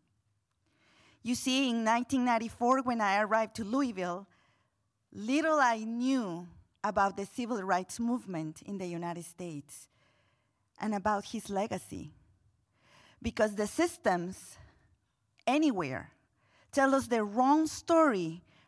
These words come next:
about the heroes that give us freedom and equality. Even my own history that I have discovered through my journey here in this beautiful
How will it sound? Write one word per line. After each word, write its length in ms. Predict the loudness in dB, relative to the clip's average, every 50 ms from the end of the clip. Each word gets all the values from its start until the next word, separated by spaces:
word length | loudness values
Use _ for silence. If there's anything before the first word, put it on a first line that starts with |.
| _ _ _
about 420 | 0 2 4 6 6 6 4 2
the 80 | -2 -6
heroes 1000 | -6 -6 -2 0 2 2 4 2 2 0 -2 -6 -12 -16 -20 -20 -20 -20 -20 -20 _ _ _ _ _ _ _ _ _ _ _ _ _ _ _ _ _ _ _ -2
that 260 | 2 2 2 2 0
give 240 | -2 -2 0 2 2
us 360 | 0 0 0 -4 -12 -16 -10 0
freedom 640 | 2 4 4 6 4 4 2 0 -2 -6 -8 -12 -20 _ _ _ _ _ _ _ _ _ _ _ _ _ _ -6
and 160 | -4 -4 -4
equality. 720 | -6 -4 0 0 0 0 0 -4 -8 -12 -16 -16 -16 -18 -20 _ _ _ _ _ _ _ _ _ _ _ _ _ _ _ _ _ _ _ _ _ _ _ _ _ _ _ _ _ _ _ _ _ _ _ 0
Even 320 | 2 2 4 4 4 4
my 180 | 6 4 4 2 0 4 6
own 340 | 8 8 8 8 6 2 -2
history 880 | -6 -6 -2 0 2 2 0 -2 -4 -4 -2 -2 -2 -2 -4 -6 -6 -8 -12 -16 -18 -20 _ _ _ _ _ _ _ _ _ _ _ _ _ _ _ _ _ _ _ _ _ _ _ _ _ _ _ _ _ _ _ _ _ _ 0
that 120 | 2 4
I 100 | 4 4
have 360 | 4 2 4 6 6 6 4
discovered 720 | 2 -4 -4 -4 -8 -2 2 4 4 4 4 2 0 0 -2
through 160 | -2 -2 0
my 160 | 0 -2 -2
journey 460 | -4 -2 2 2 4 4 2 0 -4
here 260 | -6 -6 -6 -4 -4 -2
in 160 | -2 -4 -4
this 240 | -4 -6 -8 -8 -8
beautiful 800 | -8 -2 0 0 2 2 0 -2 0 0 0 0 0 -2 -6